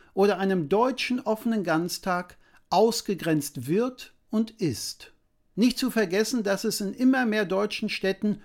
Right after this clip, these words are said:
No-Go-Areas gibt. Da mögen die Polizei und die Politik deren Existenz noch so oft leugnen,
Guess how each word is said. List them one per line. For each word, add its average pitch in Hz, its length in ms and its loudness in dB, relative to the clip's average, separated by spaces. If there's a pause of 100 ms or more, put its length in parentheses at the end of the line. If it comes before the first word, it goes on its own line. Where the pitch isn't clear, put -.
No-Go-Areas 151 1080 -2
gibt. - 380 -12 (500)
Da 185 120 4
mögen 254 340 6
die 220 100 2
Polizei 220 580 -2
und 214 160 -4
die 185 80 -4
Politik 196 540 -6
deren 196 280 0
Existenz 190 680 -6
noch 233 260 -2
so - 160 -4
oft - 260 -6
leugnen, 175 640 -2